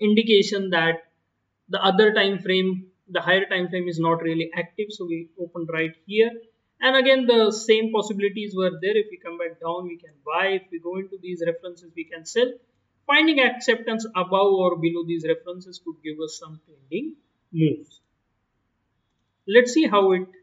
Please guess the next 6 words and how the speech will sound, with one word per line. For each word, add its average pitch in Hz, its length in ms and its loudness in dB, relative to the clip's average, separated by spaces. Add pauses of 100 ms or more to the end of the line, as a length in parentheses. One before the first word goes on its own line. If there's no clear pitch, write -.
(440)
developed. 165 420 2 (1200)
Okay, 262 220 8
so 220 440 6
this 285 140 4
is 339 120 6
the 339 100 2